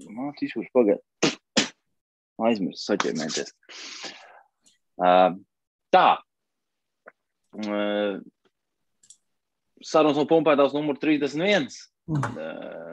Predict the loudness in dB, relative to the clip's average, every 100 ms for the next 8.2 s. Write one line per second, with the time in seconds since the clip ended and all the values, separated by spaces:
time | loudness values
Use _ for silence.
0 | -16 -12 -2 0 2 0 -4 -2 -2 -2
1 | -2 -6 -4 0 0 0 -2 -2 -6 -6
2 | -4 -4 -6 -14 _ -20 -20 -18 -16 -14
3 | -16 -18 -16 -6 -4 -4 -4 -2 0 0
4 | -2 -4 -10 -20 _ _ -6 -4 -2 -4
5 | -10 -14 -14 -18 -20 -10 -6 -2 0 2
6 | 2 0 -2 -2 0 0 -2 -4 0 0
7 | -2 -8 -8 -6 -6 -4 -2 -2 -4 -8
8 | -10